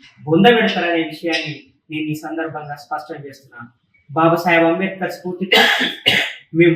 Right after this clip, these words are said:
పనిచేస్తాం. బీసీకే పార్టీ ఎస్సీ, ఎస్టీ, బీసీ మైనారిటీల హక్కుల కోసం పనిచేసే పార్టీ, రాజ్యాంగ రక్షణ కోసం, దక్షిణాది హక్కుల కోసం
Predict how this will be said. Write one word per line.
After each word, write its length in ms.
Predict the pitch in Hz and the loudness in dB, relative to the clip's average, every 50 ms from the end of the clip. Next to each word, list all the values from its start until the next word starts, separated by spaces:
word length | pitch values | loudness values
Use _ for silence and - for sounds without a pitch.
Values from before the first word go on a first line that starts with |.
| 160 156 | 2 0
పనిచేస్తాం. 480 | 156 170 185 196 190 - - 233 240 240 240 - - - - _ _ _ _ _ _ - | -2 -2 0 -2 -2 2 2 2 2 2 0 -6 -10 -16 -20 _ _ _ _ _ _ -4
బీసీకే 480 | 143 170 202 208 190 - 202 202 196 185 - 190 | 0 2 2 2 2 -2 -4 -2 -2 -2 0 2
పార్టీ 320 | 190 190 196 190 - 247 254 247 254 - _ _ _ _ _ _ _ _ - | 2 2 2 0 -2 -6 -6 -6 -8 -12 _ _ _ _ _ _ _ _ 2
ఎస్సీ, 240 | 170 175 175 165 202 202 202 | 2 2 2 4 2 2 2
ఎస్టీ, 180 | 202 - 196 165 | 0 -2 -4 -4
బీసీ 220 | 175 190 190 190 190 165 165 | -4 -4 -4 -4 -4 -2 0
మైనారిటీల 500 | 165 170 175 196 226 226 214 208 196 190 175 - | 0 0 2 2 2 2 2 2 2 2 2 2
హక్కుల 260 | 175 - - 202 185 185 - | -2 -4 -4 -4 -4 -4 -6
కోసం 240 | 190 - - 190 170 165 160 | -8 -10 -6 -6 -6 -6 -4
పనిచేసే 400 | 170 165 349 349 349 349 - 170 165 - | -4 -4 -2 -2 -2 -4 -4 -8 -4 -2
పార్టీ, 280 | 180 185 180 - - - - _ _ _ _ _ _ _ _ _ - | -2 -2 -2 -4 -12 -18 -20 _ _ _ _ _ _ _ _ _ 4
రాజ్యాంగ 440 | 160 - - 156 196 190 190 175 160 147 | 6 6 6 6 4 2 2 2 2 0
రక్షణ 240 | 165 - - 208 202 202 - 220 | 0 -2 -2 -2 -2 -2 -2 -2
కోసం, 260 | 214 208 - 240 233 233 - - - _ - 180 | -4 -2 -2 -2 -2 -4 -6 -12 -12 _ -4 -4
దక్షిణాది 520 | 175 - - 196 196 196 196 190 196 196 190 170 156 | -4 -2 0 2 4 4 6 6 4 2 2 0 -2
హక్కుల 220 | 165 - - 233 233 - 220 | -2 0 2 2 2 2 2
కోసం 220 | 220 - - 196 | -4 -2 -2 -4